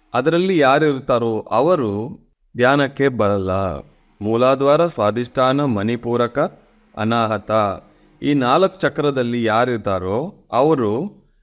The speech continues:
ಧ್ಯಾನಕ್ಕೆ ಬರಲ್ಲ. ಅಂದ್ರೆ ಅವರು ಗ್ರೇಟಾ ಇಲ್ವಾ ಅನ್ನೋದು out of question.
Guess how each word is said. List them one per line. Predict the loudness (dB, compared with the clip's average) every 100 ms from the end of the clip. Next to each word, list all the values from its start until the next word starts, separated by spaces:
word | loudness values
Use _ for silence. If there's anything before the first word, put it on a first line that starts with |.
| _ -2
ಧ್ಯಾನಕ್ಕೆ | 2 2 0 0 -2
ಬರಲ್ಲ. | 0 -2 -2 0 0 -2 -4 -16 _ _ -4
ಅಂದ್ರೆ | 0 4
ಅವರು | 4 4 4 4 2 0 -6 _ _ _ _ _ _ _ -6
ಗ್ರೇಟಾ | 0 2 4 2
ಇಲ್ವಾ | 4 2 0
ಅನ್ನೋದು | 0 0 0 0
out | 0 0 -2 -4
of |
question. | -4 -6 -6 -12